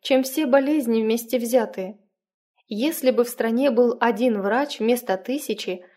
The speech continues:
можно было бы предотвратить огромное количество преждевременных смертей. Множество врачей и обилие лекарств несут проклятие жителям земли и безвременно уносят в могилы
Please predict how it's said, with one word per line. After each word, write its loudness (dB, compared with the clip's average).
можно 2
было 2
бы 2
предотвратить 2
огромное 2
количество -2
преждевременных 0
смертей. -4
Множество 0
врачей -4
и 2
обилие 2
лекарств -6
несут 0
проклятие 0
жителям 0
земли -4
и 0
безвременно 0
уносят 0
в -6
могилы -4